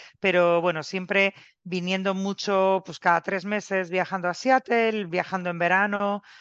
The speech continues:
pasando los meses de julio en Estados Unidos y me, me, desde siempre o en los últimos años cada vez me apetecía más, eh, vivir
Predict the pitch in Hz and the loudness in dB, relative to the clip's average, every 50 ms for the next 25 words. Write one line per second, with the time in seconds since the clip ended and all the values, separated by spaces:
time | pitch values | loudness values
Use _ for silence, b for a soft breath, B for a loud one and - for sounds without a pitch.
0 | B B B 185 170 - 180 175 175 165 156 165 151 - 160 151 151 - _ _ | B B B -8 -8 -4 -4 -2 -2 -2 -4 -6 -10 -12 -14 -16 -18 -20 _ _
1 | _ - 180 - - 175 160 170 175 160 - - 202 202 208 190 190 196 190 190 | _ -10 -6 -4 -4 -2 2 2 2 2 0 0 2 2 2 4 4 4 6 6
2 | 190 185 175 - - 190 185 - - 196 202 202 208 214 - - B B B B | 4 2 0 0 0 0 0 0 -2 -2 -2 0 -2 -2 -4 -8 B B B B
3 | B B B - 220 220 226 226 233 226 208 196 190 185 - _ 196 196 196 196 | B B B -2 0 2 2 2 2 2 2 0 0 -2 -4 _ -6 -2 -2 0
4 | 185 185 190 185 202 - - 208 185 202 190 160 - 190 175 - - 226 220 202 | 0 0 0 -2 -6 -10 -12 -4 -2 0 0 0 -2 -4 -6 -4 -2 -2 -2 2
5 | 226 240 240 233 226 202 190 185 180 180 - 214 196 226 220 220 214 - - 226 | 4 4 4 6 6 4 2 2 -2 -4 -6 -8 -6 -2 -2 0 0 2 4 4
6 | 226 226 226 233 240 240 - B B B B B B B _ _ - 196 190 196 | 4 4 4 4 4 2 0 B B B B B B B _ _ 4 4 6 6
7 | 190 202 214 208 208 - 208 - 208 196 190 - 208 202 190 180 185 190 190 202 | 4 4 2 2 2 2 0 0 0 -2 -2 -2 -2 0 0 0 0 0 0 0
8 | 214 - - - - b b b _ - 190 190 185 175 170 170 170 170 170 165 | -2 -4 -8 -18 -20 b b b _ -6 -4 -2 0 2 2 2 2 2 0 0
9 | 151 151 175 170 165 160 185 202 214 220 226 214 220 240 | -4 -6 -8 -8 -6 -4 0 2 4 6 6 4 4 0